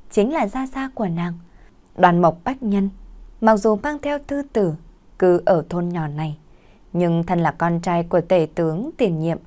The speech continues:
kỳ thật là vốn có sản nghiệp cùng quyền thế giao thiệp hoàn toàn vượt quá khả năng tưởng tượng của người dân trong thôn này. Mà người thừa kế duy nhất là Đoan Mộc Húc, lại càng từ nhỏ, liền đem kinh sử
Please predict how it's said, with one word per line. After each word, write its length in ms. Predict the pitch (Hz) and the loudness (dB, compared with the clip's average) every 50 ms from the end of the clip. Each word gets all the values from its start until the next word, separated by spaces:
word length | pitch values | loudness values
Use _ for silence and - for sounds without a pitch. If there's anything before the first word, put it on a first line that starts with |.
| - - - - _ _ _ - | -20 -20 -20 -20 _ _ _ 0
kỳ 120 | - 226 | 2 2
thật 220 | 214 208 226 214 214 - | 4 4 2 2 2 2
là 160 | 202 202 196 | 0 0 2
vốn 280 | 196 - 196 202 233 | 2 0 -2 -2 -2
có 160 | 240 - 240 269 | -2 -4 -4 -4
sản 280 | - - 269 180 160 | -4 -4 -4 -2 -2
nghiệp 140 | 165 175 165 170 - | -2 -2 -4 -6 -4
cùng 260 | - 190 185 175 170 170 | -2 0 0 0 -2 -2
quyền 260 | 190 185 170 170 170 | -4 -4 -4 -4 -4
thế 280 | 170 180 170 165 180 240 - - | -4 -4 -4 -4 -4 -6 -8 -10
giao 180 | 269 262 262 262 - | -8 -8 -8 -8 -4
thiệp 180 | - 190 165 170 - - - - - - | -2 -2 -2 -2 -6 -16 -20 -20 -20 -8
hoàn 260 | - 190 175 156 151 | -4 -2 -2 -2 -2
toàn 300 | - 170 165 156 147 143 | -2 -4 -4 -2 -4 -2
vượt 260 | - 165 156 160 - | -2 -2 -2 -2 -6
quá 260 | - 170 160 185 269 - | -8 -8 -8 -8 -10 -8
khả 80 | - - | -6 -4
năng 200 | 170 190 233 240 | -4 -4 -4 -6
tưởng 260 | - - 185 180 151 | -6 -6 -6 -6 -6
tượng 300 | 147 - 165 160 156 147 - - - - - - - - - | -6 -4 -4 -2 -2 -4 -8 -14 -20 -20 -20 -20 -20 -8 -2
của 160 | - 175 160 | 2 2 2
người 240 | 147 151 156 156 160 | 2 0 -2 -4 -4
dân 340 | - - 170 165 165 170 170 175 | -4 -4 -2 -2 -2 -2 -4 -4
trong 180 | - 214 214 | -6 -8 -8
thôn 280 | 214 - 220 220 214 208 | -8 -10 -10 -10 -8 -8
này. 200 | 180 165 151 151 - - - - - - - - - - - - - | -8 -8 -10 -12 -14 -20 -20 -20 -20 -20 -20 -20 -20 -20 -20 -10 -2
Mà 280 | - 220 220 214 214 214 | 2 4 4 6 4 4
người 200 | 214 220 220 214 | 2 2 0 0
thừa 260 | 208 214 240 226 214 | -2 -2 -2 -2 0
kế 240 | 208 - 208 196 233 | 0 0 -2 -2 -2
duy 200 | 240 - 294 294 | -4 -6 -8 -8
nhất 380 | 285 302 359 403 - - - - | -8 -10 -10 -12 -14 -10 -6 -4
là 160 | 170 151 143 | -2 -2 -2
Đoan 240 | - 160 165 165 165 | -2 -2 -2 -2 -2
Mộc 160 | 160 156 160 | -4 -6 -8
Húc, 220 | - - 262 349 - - - - - - - - - - - | -12 -14 -14 -14 -14 -18 -20 -20 -20 -20 -20 -20 -20 -8 -2
lại 260 | 165 175 170 151 - - | 0 2 2 2 0 -2
càng 240 | - 165 160 156 147 143 - | -2 -2 -2 -2 -4 -4 -2
từ 160 | - 170 170 | 0 0 2
nhỏ, 320 | 170 170 180 170 156 147 - - - - - - - - - | 0 0 0 -2 -4 -4 -8 -14 -20 -20 -20 -20 -20 -6 0
liền 300 | 165 170 170 151 147 143 | 2 4 4 4 2 0
đem 280 | 151 160 165 170 170 | 0 0 0 0 0
kinh 220 | 170 196 190 175 170 | 0 0 0 -2 -2
sử 240 | 170 - 185 170 | 0 0 0 0